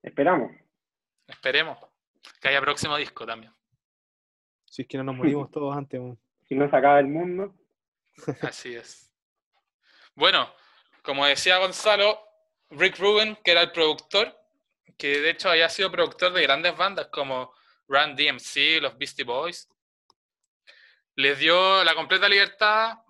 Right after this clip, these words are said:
Speaker 2: para que hicieran lo que quisieran con este álbum. Y así fue como part-, comenzó la gran idea de que todos se fueran a vivir juntos, para tener un proceso de composición musical mucho más como ameno.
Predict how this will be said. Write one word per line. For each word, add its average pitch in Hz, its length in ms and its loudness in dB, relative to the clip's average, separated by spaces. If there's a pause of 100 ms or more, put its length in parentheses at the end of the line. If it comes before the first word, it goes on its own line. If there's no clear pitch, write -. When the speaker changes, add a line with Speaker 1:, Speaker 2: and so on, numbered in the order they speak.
Speaker 2:
para 165 140 0
que 170 80 -4
hicieran 180 340 0
lo 175 80 2
que 170 120 -6
quisieran 175 320 0
con 175 120 -6
este 151 200 -4
álbum. 123 280 -6 (960)
Y 135 100 -2
así 185 200 0
fue 208 180 0
como 185 320 0
part-, - 380 -4 (100)
comenzó 143 440 -2
la 185 80 4
gran 180 200 4
idea 214 340 6
de 175 120 0
que 151 200 -4 (100)
todos 208 160 -2
se 202 100 -2
fueran 190 240 2
a 180 60 4
vivir 175 240 0
juntos, - 420 -12
para 127 180 -6
tener 139 220 -2
un 160 260 -8
proceso 156 420 -8
de 151 160 0
composición 139 640 -8
musical 165 440 -4
mucho 175 300 -12
más 165 300 -2 (920)
como 139 300 -6
ameno. 135 440 2